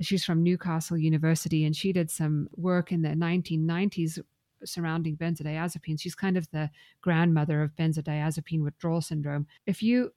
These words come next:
treat a lot of patients with benzodiazepine use and benzodiazepine withdrawal, I really encourage you to read her work. You can go to benzo dot org dot U K and read her manual,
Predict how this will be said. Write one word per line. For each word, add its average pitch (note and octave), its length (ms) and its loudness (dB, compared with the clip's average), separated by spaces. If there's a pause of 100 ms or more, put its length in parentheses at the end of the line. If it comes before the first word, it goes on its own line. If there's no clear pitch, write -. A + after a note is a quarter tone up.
treat G#3+ 340 0
a F#3+ 60 -4
lot F#3 180 0
of F3 120 -4
patients F3 480 -4
with D#3+ 160 -2
benzodiazepine E3 960 -2
use F3 420 0
and D#3+ 140 -4
benzodiazepine E3 800 0
withdrawal, E3+ 400 -2
I E3 60 -2
really G3+ 320 2
encourage F3 440 -2
you E3+ 80 -2
to D#3 80 -4
read D#3+ 220 0
her D3+ 160 -4
work. D3 340 -6
You G3 100 0
can F#3 140 0
go F#3 180 2
to F3 120 0
benzo E3+ 440 0
dot E3 220 -4
org E3+ 300 -2
dot E3 160 -6
U E3 240 -4
K E3 500 -6 (140)
and F3+ 180 2
read F#3+ 240 4
her E3+ 180 0
manual, F3 680 0